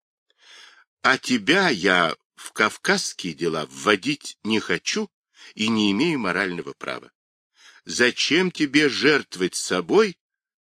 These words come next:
ради чужого дела? И вообще, зачем тебе заниматься такой работой? Вот ты меня спрашивала, откуда деньги у этого Соколова.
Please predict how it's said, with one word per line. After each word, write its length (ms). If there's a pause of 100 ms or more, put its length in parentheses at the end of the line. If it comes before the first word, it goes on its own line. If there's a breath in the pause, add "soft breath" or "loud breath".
ради 440
чужого 500
дела? 320 (360 loud breath)
И 140
вообще, 760 (420 loud breath)
зачем 640
тебе 280
заниматься 640
такой 340
работой? 500 (600 soft breath)
Вот 240 (100)
ты 160
меня 340
спрашивала, 800 (360 loud breath)
откуда 800
деньги 680
у 80
этого 340
Соколова. 640